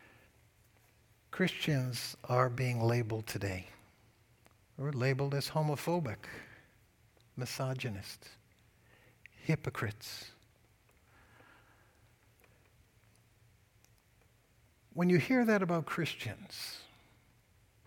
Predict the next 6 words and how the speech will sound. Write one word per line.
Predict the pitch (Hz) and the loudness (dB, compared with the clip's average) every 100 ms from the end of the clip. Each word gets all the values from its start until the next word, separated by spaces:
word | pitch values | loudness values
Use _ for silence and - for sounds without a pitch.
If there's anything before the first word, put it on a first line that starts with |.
| _ _ _ - | _ _ _ -10
who | - 233 | -2 0
would | 202 | 2
wanna | 185 175 147 - - - - _ _ | 4 4 4 0 -16 -20 -20 _ _
become | 151 - 247 | -2 2 2
a | 190 | 2
Christian | - - - 104 | 2 0 0 -4